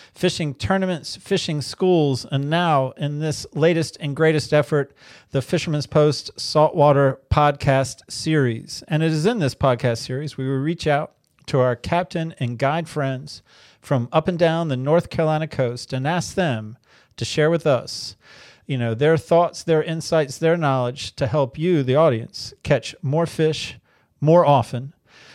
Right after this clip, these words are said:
But what we'd like to say is the true goal is beyond more fish more often. We're also just trying to give you confidence. We're trying to give you, get you excited just to get out on the water,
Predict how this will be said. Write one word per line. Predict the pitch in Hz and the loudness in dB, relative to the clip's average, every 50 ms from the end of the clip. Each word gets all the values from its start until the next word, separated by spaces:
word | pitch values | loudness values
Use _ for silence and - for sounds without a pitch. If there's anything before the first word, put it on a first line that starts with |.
| - _ - | -10 _ 2
But | 147 | 4
what | 151 160 156 | 4 6 6
we'd | 151 165 156 | 6 6 6
like | 175 175 165 | 6 6 4
to | - 156 | 2 -2
say | - - 170 165 160 | 0 2 4 6 6
is | 151 147 - - | 4 4 0 -2
the | - | -6
true | 120 - - 175 160 | -6 -2 0 0 2
goal | 156 170 165 165 160 | 4 6 6 6 6
is | 143 127 | 4 2
beyond | 135 143 165 185 185 165 151 | 2 0 2 2 2 0 0
more | 143 143 139 | 0 0 0
fish | - - 143 127 - - | 0 -2 -4 -4 -4 -4
more | 127 127 123 | -2 -2 0
often. | 123 123 123 - - 135 131 143 | 0 0 -2 -4 -6 -8 -6 -4
We're | 127 135 151 | -2 0 2
also | 175 190 180 - - 139 135 | 2 2 2 0 0 -2 -2
just | 131 143 135 - - | -2 -4 -8 -8 -4
trying | - 147 139 | -4 -4 -4
to | 139 | -4
give | 131 143 139 123 | -4 -4 -4 -4
you | 120 117 113 110 | -4 -6 -6 -6
confidence. | - - - - 190 190 180 - 190 190 196 - - - - | -6 -6 -2 0 0 0 0 -4 -6 -6 -8 -10 -12 -12 -12
We're | 143 | -10
trying | 127 - - 160 147 143 | -8 -6 -4 -4 -4 -4
to | 139 | -4
give | 131 135 147 151 147 139 | -4 -2 0 0 0 0
you, | 143 147 143 143 143 139 135 131 _ - - - - _ _ | -2 -4 -4 -2 -2 -2 -2 -4 _ -12 -20 -20 -20 _ _
get | _ - 160 165 143 | _ 2 2 2 4
you | 170 147 | 4 0
excited | 131 127 - - - 170 170 175 165 175 175 165 151 | 0 0 -2 0 2 4 4 4 2 0 -2 -4 -4
just | 151 147 - - | -8 -8 -8 -6
to | 135 | -6
get | 127 143 139 | -2 0 2
out | 151 156 160 156 | 2 2 2 2
on | 160 151 | 0 -2
the | 147 135 | -2 -2
water, | 139 147 156 165 165 170 175 180 175 | 0 2 4 4 4 2 0 -4 -8